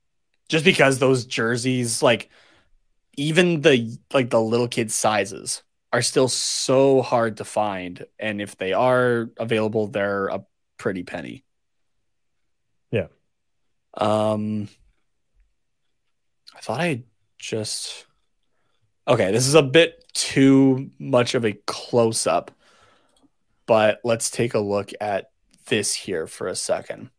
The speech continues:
Speaker 1: It doesn't give us an exact full picture idea,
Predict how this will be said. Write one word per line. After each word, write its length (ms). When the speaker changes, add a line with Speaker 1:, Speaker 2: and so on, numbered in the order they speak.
Speaker 1:
It 60
doesn't 300
give 140
us 160
an 80
exact 920
full 400
picture 460
idea, 640